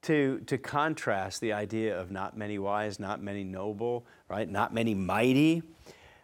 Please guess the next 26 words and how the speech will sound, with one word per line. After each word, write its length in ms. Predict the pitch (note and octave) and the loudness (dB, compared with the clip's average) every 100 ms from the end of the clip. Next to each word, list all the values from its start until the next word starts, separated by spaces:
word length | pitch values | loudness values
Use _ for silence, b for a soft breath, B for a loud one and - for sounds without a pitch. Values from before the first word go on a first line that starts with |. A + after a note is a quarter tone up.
| B _ _ _ _ C3+ | B _ _ _ _ -6
You 80 | |
know, 40 | A#2 | -6
was 160 | G2+ | -6
Paul 260 | - - C#3 | -8 -6 -6
presenting 460 | - A#2 A2 A#2 A2 | -6 -6 -4 -4 -4
himself 420 | G2+ - A2+ A2 | -6 -4 -4 -4
as 120 | F#2 | -6
anything 400 | G2 G#2+ A2+ G#2 | -6 -6 -6 -6
special? 560 | F2+ - F#2+ - E3 F#3 _ _ _ _ _ _ _ _ _ _ _ _ _ _ _ _ _ _ _ _ _ _ - | -8 -12 -12 -8 -10 -10 _ _ _ _ _ _ _ _ _ _ _ _ _ _ _ _ _ _ _ _ _ _ -4
Hmm, 180 | C#3+ A#2 | 0 4
not 220 | B2 C3 | 4 4
by 80 | G#2+ | 4
saying 320 | C#3+ B2 G#2+ | 6 6 8
that. 440 | E3+ C3 A#2 - - | 8 10 6 4 2
<laughs> 300 | F3+ C#3+ - | 2 2 -2
No, 540 | A#2 - G3+ C#3+ C3 B C3+ B B | -2 2 2 4 0 B -10 B B
no. 420 | D3+ - G3 A#2 B B B B B _ - - - | 2 6 6 6 B B B B B _ -20 -8 2
And, 160 | A#3 B3 | 4 6
and 140 | B3 | 4
I 40 | |
think 140 | A3+ A3+ | 2 0
at 100 | E3+ | 0
the 80 | D#3+ | 2
same 300 | F3+ A3 - | 2 2 2
time, 540 | D3 A#2 G#2+ B2+ C3+ - _ _ _ _ - | 4 4 2 0 -4 -14 _ _ _ _ -10
um, 600 | - A2+ A2+ G#2+ G#2 | -4 -2 -2 -2 -4